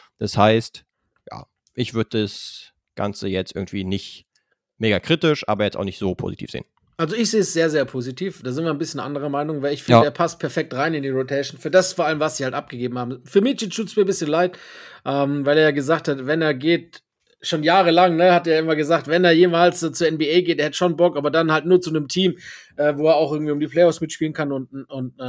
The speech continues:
Speaker 2: eine Rolle hätte. Jetzt ist er <laughs> bei einem, eines der schlechtesten Teams gelandet und es ist einfach nicht gut gegangen.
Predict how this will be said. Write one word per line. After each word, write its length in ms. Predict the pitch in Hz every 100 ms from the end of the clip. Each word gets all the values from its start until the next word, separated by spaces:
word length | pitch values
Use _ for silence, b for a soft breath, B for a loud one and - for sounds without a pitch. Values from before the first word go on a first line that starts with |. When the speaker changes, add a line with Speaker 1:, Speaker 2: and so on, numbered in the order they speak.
| 123
Speaker 2:
eine 100 | 143
Rolle 260 | 131 156 160
hätte. 300 | 156 156 156 B B B
Jetzt 180 | 160 -
ist 160 | 165
er 80 | 170
<laughs> 100 | -
bei 60 | 180
einem, 240 | 160 160 151 -
eines 320 | 156 160 -
der 100 | 170
schlechtesten 500 | - 180 - 151 -
Teams 280 | 170 175 -
gelandet 400 | 160 156 151 147
und 100 | 147
es 180 | 135
ist 160 | 127 131
einfach 300 | 156 147 120
nicht 300 | 160 160 135
gut 160 | 165 -
gegangen. 300 | 139 160